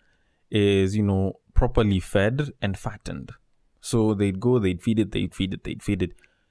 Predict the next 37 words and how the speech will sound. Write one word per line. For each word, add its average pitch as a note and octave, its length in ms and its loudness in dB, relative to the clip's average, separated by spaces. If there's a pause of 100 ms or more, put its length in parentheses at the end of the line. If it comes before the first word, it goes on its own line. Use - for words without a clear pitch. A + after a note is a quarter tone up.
(160)
It A#2 80 0
would G#2+ 160 2
become G#2+ 360 0
big G#2 320 0 (720)
and, G2 280 0
you G2+ 40 0
know, G2 140 0
like, F#2+ 300 -4
nice G2+ 280 -2
and F#2 120 -4
good G2 180 0
looking. G2 320 -2
Then G#2 140 0
it G2 80 2
would F#2 120 -2
get F#2+ 200 -2
slaughtered A2+ 580 0 (100)
and F#2 320 -2
eaten. G2 420 -2 (1300)
It's B2 120 0
something D#3 340 0
that's G#2 160 0
happened G#2+ 300 -2
for - 160 -6
animals. A2+ 520 2 (340)
And B2+ 160 0
for C#3 80 2
cannibals, A#2+ 600 2
that's B2 180 -2
something A2 320 0
that F2+ 160 0
they F2+ 80 0
would F2 200 0
do F2+ 200 -2
to G2+ 100 -2
human F2+ 400 -2
beings, B2 480 -4